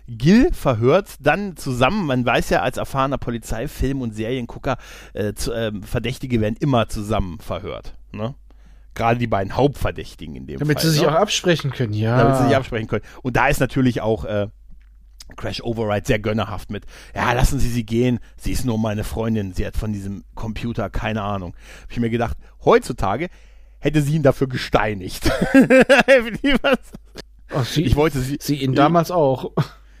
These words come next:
Speaker 1: Ja, ja, auch wahrscheinlich. Ja, das ist so ein bisschen, sie sagt dann ja auch so ein bisschen, "Ja, danke, dass du mich schützen wolltest" und so.
Speaker 2: Ja,
Speaker 1: Ja.
Speaker 2: weißt du, was ich mir
Speaker 1: Gut.
Speaker 2: die ganze Zeit die, für eine
Speaker 1: Mhm.
Speaker 2: Frage stelle?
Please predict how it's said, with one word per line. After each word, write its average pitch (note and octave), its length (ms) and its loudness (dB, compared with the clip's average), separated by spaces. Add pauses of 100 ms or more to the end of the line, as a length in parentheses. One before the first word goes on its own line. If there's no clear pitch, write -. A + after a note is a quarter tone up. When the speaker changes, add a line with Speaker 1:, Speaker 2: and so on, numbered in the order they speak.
Speaker 1:
Ja, C3 240 8
ja, C3+ 180 6
auch C3 200 6
wahrscheinlich. C3+ 320 0 (160)
Ja, G#2+ 180 2
das A2+ 120 2
ist C#3+ 120 -2
so C#3 80 8
ein A#2 60 0
bisschen, B2 300 2
sie A2 100 -2
sagt A2 240 2
dann A#2 120 2
ja A2+ 120 0
auch A#2 120 -2
so A2 80 -8
ein G#2+ 60 -6
bisschen, A2+ 260 -4
"Ja, G#2+ 240 -2
danke, G#2 300 -6
dass G2+ 160 -6
du G#2+ 80 -10
mich G#2 120 -12
schützen G#2+ 360 -12
wolltest" F#2 400 -10
und F#2 140 -14
so. F#2 200 -12
Speaker 2:
Ja, C3+ 120 0
Speaker 1:
Ja. B2 60 0
Speaker 2:
weißt C3 220 2
du, E3+ 60 4
was D#3+ 140 4
ich C#3 40 0
mir E3+ 60 4
Speaker 1:
Gut. D#3+ 80 6
Speaker 2:
die D3 40 4
ganze D#3+ 240 2
Zeit D#3 260 2
die, D#3 80 0
für - 180 0
eine D#3 80 4
Speaker 1:
Mhm. C3+ 80 2
Speaker 2:
Frage C#3 260 2
stelle? E3 440 2